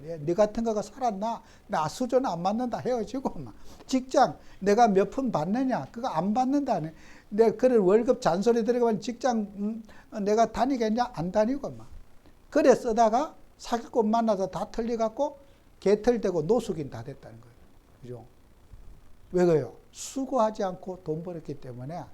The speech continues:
가치를 모르는 거야. 가치. 여러분, 돈이 소중한 것은 수고해서 노력해서 그 얻어진 거니까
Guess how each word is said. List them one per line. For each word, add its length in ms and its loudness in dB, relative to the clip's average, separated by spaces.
가치를 640 -6
모르는 440 -10
거야. 160 -16
가치. 360 -12
여러분, 360 -4
돈이 360 2
소중한 480 -6
것은 240 -8
수고해서 800 -2
노력해서 840 2
그 260 8
얻어진 340 4
거니까 640 -2